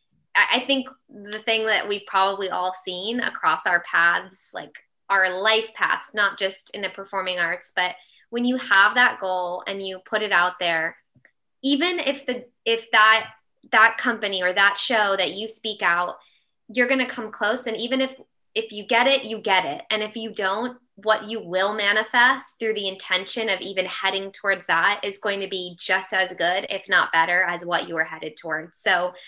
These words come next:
it's like, speak it, put it out there, and it will come to you in some form,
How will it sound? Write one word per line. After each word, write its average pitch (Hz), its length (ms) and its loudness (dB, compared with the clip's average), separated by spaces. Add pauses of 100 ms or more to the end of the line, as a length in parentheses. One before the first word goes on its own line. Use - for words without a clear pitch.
(260)
it's 220 180 -4
like, 185 340 2 (120)
speak 233 360 -6
it, 277 360 2
put 226 140 0
it 214 100 4
out 185 260 4
there, 233 420 4
and 190 320 -4
it 196 140 -2
will 190 180 -2
come 180 280 -6
to 185 100 -10
you 175 140 -4
in 165 120 -6
some 165 260 -2
form, 165 480 -4